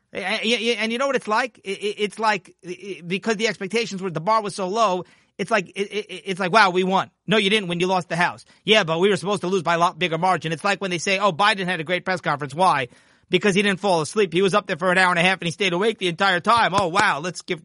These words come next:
give, give, give credit to Biden. All right. Meanwhile, House Republicans are investigating Joe Biden's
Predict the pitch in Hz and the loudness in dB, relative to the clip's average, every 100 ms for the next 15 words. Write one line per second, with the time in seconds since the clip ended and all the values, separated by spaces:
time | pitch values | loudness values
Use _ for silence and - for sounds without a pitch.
0 | _ 185 - 175 160 175 160 - 202 180 | _ -8 -4 -4 -4 -6 -6 -2 -2 -2
1 | 165 165 214 180 - - - _ _ - | -4 2 2 2 -8 -20 -20 _ _ -2
2 | 190 185 175 226 214 165 226 247 196 170 | 2 4 2 2 2 4 2 0 -4 -2
3 | 208 196 180 180 165 160 151 185 196 170 | -2 -2 -4 -2 0 0 0 -2 -2 -6
4 | 151 143 151 151 - 123 180 170 180 185 | -4 -4 -6 -10 -12 -2 0 2 0 0
5 | 165 160 143 | -2 -6 -8